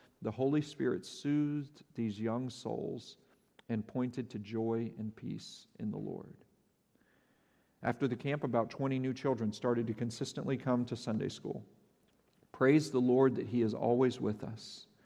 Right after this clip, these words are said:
and we can glorify him even in these challenging times. We don't know when the waters are gonna rise, but we know that if our hearts are anchored to Christ in his gospel,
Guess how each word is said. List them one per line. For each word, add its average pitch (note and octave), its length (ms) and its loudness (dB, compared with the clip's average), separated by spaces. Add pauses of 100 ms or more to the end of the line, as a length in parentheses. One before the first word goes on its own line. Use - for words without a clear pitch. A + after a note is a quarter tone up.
(420)
and A2 120 0
we B2 100 8
can A#2+ 160 2
glorify A#2 540 4
him G#2 380 0
even B2 520 0 (160)
in G#2 400 0 (120)
these G2+ 220 -4
challenging G#2+ 680 -8 (180)
times. - 720 -20 (2750)
We C3+ 140 2
don't D4+ 220 2
know D3+ 100 8
when B2 320 6
the D#3+ 80 2
waters F3+ 400 2
are F#3+ 60 -4
gonna F3+ 160 -2
rise, F#3+ 580 -4 (1700)
but C3 120 8
we D3+ 240 8
know F3 280 8
that C#3+ 180 6
if A#2+ 140 2
our C3+ 160 6
hearts E3 420 -2
are A#2+ 200 -2
anchored D#3+ 420 -2
to - 80 -8
Christ - 560 -8 (100)
in C3 140 -2
his A#2 220 -4
gospel, G#2+ 600 -4